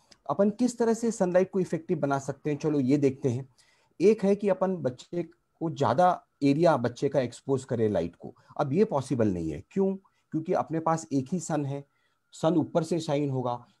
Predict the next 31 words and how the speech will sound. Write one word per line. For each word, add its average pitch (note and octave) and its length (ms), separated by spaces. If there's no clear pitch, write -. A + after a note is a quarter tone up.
तो E3 60
अपन F3+ 360
बच्चे B2+ 340
की E3 120
पीठ G3 420
या C#3 200
उसकी D#3 240
छाती C3 340
को D3 140
दिखा A#2 240
सकते A2+ 300
हैं। G2+ 160
और C#3 140
generally C#3 440
मैंने F3 220
देखा, D3 260
बच्चे A#2 320
का D#3+ 120
सबसे D#3+ 380
ज़्यादा B2+ 340
भाग, A#2+ 360
सरफेस B2+ 480
एरिया C#3+ 180
जो C#3 120
हम C3 160
बोलते G2+ 280
हैं, F#2+ 140
वो C3 160
सर D3+ 200
होता D3+ 240
है, C3 180